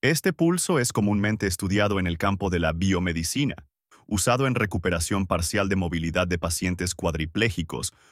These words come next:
por medio de una pantalla con diferentes comandos, en el que el paciente mueve los ojos hacia el comando que desea, y generando la P trescientos se realiza el comando deseado.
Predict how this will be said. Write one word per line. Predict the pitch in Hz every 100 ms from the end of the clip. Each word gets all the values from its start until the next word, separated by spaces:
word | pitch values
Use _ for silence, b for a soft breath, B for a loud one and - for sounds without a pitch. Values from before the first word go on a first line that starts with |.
| b
por | 117 113
medio | 135 175 170
de |
una | 117 127 147
pantalla | 123 104 98 101 107
con | 107 87 80
diferentes | 85 82 113 110 107
comandos, | 95 104 120 - - - _ _ _ _ -
en | 101
el | 90
que | 87
el | 90
paciente | 90 87 107 107 98
mueve | 85 95 101
los | 87 82 95
ojos | 92 101 -
hacia | 87 -
el | 80
comando | 87 82 85 82
que | 82
desea, | 71 71 113 67 - _ _ _ _ -
y | 110
generando | 127 113 113 127 123
la | 90
P | - 165
trescientos | 180 170 - 120 110 110 - _ _
se | - 101
realiza | 90 87 95 107
el | 95
comando | 87 80 80 92 -
deseado. | 87 - 71 -